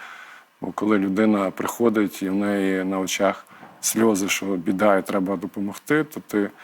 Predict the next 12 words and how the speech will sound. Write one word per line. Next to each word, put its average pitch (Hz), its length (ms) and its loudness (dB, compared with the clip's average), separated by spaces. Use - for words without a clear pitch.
розумієш, 104 580 2
що, - 180 -6
ну, 90 420 -6
треба 101 400 0
допомогти. 98 600 -4
Хоча 117 300 0
і 117 60 4
нам 110 260 4
непросто, 110 580 -2
і 95 40 -4
нам 87 240 -2
важко, 107 440 -2